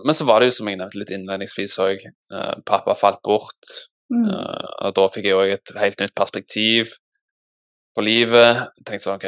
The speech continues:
Speaker 1: ja, men ting kan faktisk snu. Eh, realiteten kan faktisk snu over natten. Eh, så det var sånn, ja, men jeg vil i hvert fall gjøre det jeg kan da, i min tid, i denne fysiske
Speaker 2: Mm.
Speaker 1: form.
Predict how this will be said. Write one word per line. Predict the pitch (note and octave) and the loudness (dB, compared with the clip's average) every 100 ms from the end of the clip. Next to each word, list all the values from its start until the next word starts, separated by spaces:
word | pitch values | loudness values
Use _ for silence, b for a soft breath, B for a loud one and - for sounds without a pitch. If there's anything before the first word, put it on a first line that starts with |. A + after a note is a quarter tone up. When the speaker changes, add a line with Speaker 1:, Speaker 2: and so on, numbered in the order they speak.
| G2 | -4
Speaker 1:
ja, | G2 | -4
men | G2 | -8
ting | - G#2+ | -8 -2
kan | G#2+ G#2 | -2 0
faktisk | G#2+ G#2+ - | -2 -2 -4
snu. | G2 A2 A2+ A#2+ - _ _ | -2 -2 -2 -6 -18 _ _
Eh, | G2+ G2+ - - | -14 -12 -10 -2
realiteten | G#2 G#2 - G2+ G2 A2 G#2 G2+ G2 G2 | 0 0 -2 -4 -4 -8 -10 -8 -10 -8
kan | G2 | -8
faktisk | - G2 - - | -8 -6 -4 -4
snu | G2 | -2
over | G2 G2+ | -4 -4
natten. | G2+ - - A2 A#2+ _ _ _ _ - | -6 -8 -10 -10 -10 _ _ _ _ -14
Eh, | - - - | -12 -10 -12
så | - G2+ | -10 -2
det | |
var | G2 | 0
sånn, | F#2+ G2+ G2+ G#2 | 0 -4 -10 -4
ja, | G2+ | -4
men | G2+ - - _ _ _ - | -4 -8 -16 _ _ _ -4
jeg | G#2+ | 0
vil | G#2+ | 4
i | |
hvert | G#2 | 4
fall | B2 A#2 | 6 6
gjøre | A2 A2+ | 8 8
det | A2+ A#2 | 8 6
jeg | - | 6
kan | C#3+ G3 G3+ | 6 6 6
da, | B2+ F#2+ - B2 | 4 4 -2 -4
i | |
min | A#2+ A#2+ B2 | -2 -2 -4
tid, | A#2 A#2+ B2 - | -6 -6 -8 -4
i | A2 | 2
denne | A2 G#2+ A2 | 4 2 2
fysiske | A#2 - - A2+ | -2 -2 -4 -2
Speaker 2:
Mm. | A2 | 2
Speaker 1:
form. | G#2 A2 | 4 2